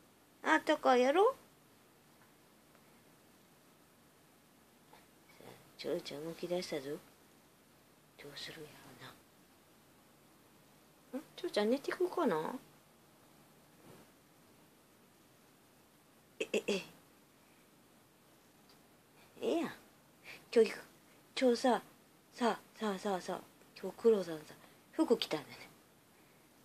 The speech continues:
雪降ってきたもんね。寒いもんね。ね、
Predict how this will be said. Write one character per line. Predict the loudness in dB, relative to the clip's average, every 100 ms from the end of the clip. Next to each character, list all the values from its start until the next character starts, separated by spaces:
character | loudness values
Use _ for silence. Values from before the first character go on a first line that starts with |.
| -8 2
雪 | 2 4
降 | 2
っ |
て | 0
き | -2
た | -4
も | -4
ん | -2
ね。 | -2 -4 -20 -20 -20 -20 -20 -4
寒 | 6 10 10
い |
も | 6 2
ん |
ね。 | 2 2 -2 -18 -20 -20 -20 -20 -20 -20 -20 -20 -20 -20 -20 -20 -20 -20 -20 -20 -20 -2
ね、 | 0 0